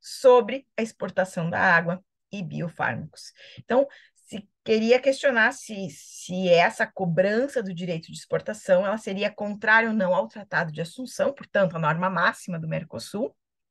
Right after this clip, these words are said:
a, a norma que dá origem ao nosso processo de integração regional, que no artigo primeiro, eh, impõe, né, como objetivo, eh, do Mercosul para se conformar ao mercado comum, a livre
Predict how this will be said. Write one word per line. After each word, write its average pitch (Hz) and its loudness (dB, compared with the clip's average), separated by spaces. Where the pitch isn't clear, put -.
a, 165 -2
a 160 -2
norma 165 -4
que 165 -12
dá 165 2
origem 208 -2
ao 180 2
nosso 156 -4
processo 156 -8
de 165 -10
integração 160 -6
regional, 247 0
que 277 -12
no 269 -2
artigo 226 -4
primeiro, 220 -2
eh, 175 6
impõe, 240 -2
né, 165 -4
como 190 0
objetivo, 190 -4
eh, 151 -8
do 170 -6
Mercosul 180 -6
para 170 -2
se 165 -8
conformar 156 0
ao 302 2
mercado 226 -4
comum, 220 -6
a 233 4
livre 175 -6